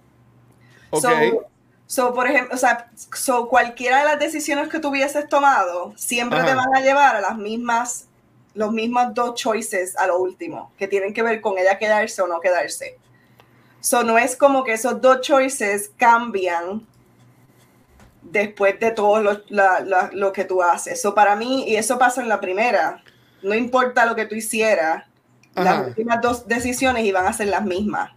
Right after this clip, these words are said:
Speaker 2: ¿Entiendes lo que digo? Que esas
Speaker 1: Sí.
Speaker 2: dos,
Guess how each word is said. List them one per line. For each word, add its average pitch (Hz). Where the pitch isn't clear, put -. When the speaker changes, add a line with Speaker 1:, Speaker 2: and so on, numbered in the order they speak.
Speaker 2:
¿Entiendes 220
lo 277
que 294
digo? 175
Que 233
esas 254
Speaker 1:
Sí. 220
Speaker 2:
dos, 294